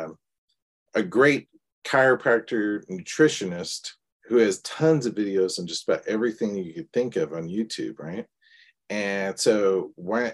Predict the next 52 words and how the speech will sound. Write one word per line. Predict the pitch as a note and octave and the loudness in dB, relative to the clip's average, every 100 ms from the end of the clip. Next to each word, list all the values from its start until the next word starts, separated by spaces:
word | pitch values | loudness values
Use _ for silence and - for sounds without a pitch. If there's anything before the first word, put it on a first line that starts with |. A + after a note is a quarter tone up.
| - | -6
so | - C3+ | -2 -2
I | |
just | C#3 - | -2 -6
took | B2+ | -8
the | - | -8
time | - G2+ G2+ | -8 -4 -4
to | F2+ | -6
show | - - F#2+ G2+ G2 | -8 -2 0 0 0
her | G#2+ G2+ | -2 -2
some | - F2+ | -4 -6
videos, | F2+ F2 F2 E2+ | -6 -6 -6 -8
said, | - D2+ | -10 -8
"Great, | - G2 - | -4 -4 -2
here's | G#2 G#2+ | -2 -2
some | G#2+ | -4
videos | F#2 F#2 F#2+ F#2 F#2 - | -4 0 2 2 0 -6
that | F#2+ | -10
deal | F2+ F#2 F2+ | -4 -2 -2
specifically | - E2+ - A2 - G#2+ | -6 -2 0 0 -2 -2
with | F#2+ F2+ | -2 -2
what | F#2+ - | -4 -4
you're | F2 | -8
dealing | D#2+ F2+ F2+ F2 | -8 -8 -8 -10
with. | F2 F2 E2+ - - - | -10 -12 -12 -16 -20 -14
I | E2+ | -8
know | G2 G2+ | -6 -6
that | - | -8
this | G2 - | -10 -6
guy | F2+ | -4
would | F2+ E2+ | -4 -6
help, | - F#2+ F2+ F2+ _ _ _ _ _ _ | -4 -4 -4 -6 _ _ _ _ _ _
you | F2 | -6
know, | F2+ E2+ E2+ - _ _ - | -6 -6 -8 -14 _ _ -8
I | |
know | F#2 G2 | -4 0
that, | F#2 E2 | 0 -2
that | F#2+ F#2 - | -2 -6 -6
you | - G#2 | -10 -4
can | F#2+ - | -4 -2
find | A2 A2 A#2 G#2+ | 0 0 0 -2
the | |
things | F#2 A#2+ G#2+ G2 | -4 -2 -2 -4
he's | G2 F2 | -8 -2
recommending, | F#2+ F#2 F#2 F2+ F#2 F#2+ F#2+ | 0 0 -4 -6 -4 -4 -4
the | F2 E2 | -4 -6
stuff, | - F#2 E2+ | -2 -2 -2
the | F2 | -10
food | - A2 G#2+ G#2 F#2 | -4 2 2 2 -2
or | E2+ | -4
vitamins | - F#2 F#2 F#2 F2+ - | -6 -6 -6 -6 -6 -8
he's | E2 | -6
recommending. | F2 E2 F2+ F2 F2+ F2 F2+ | -4 -6 -8 -8 -6 -6 -8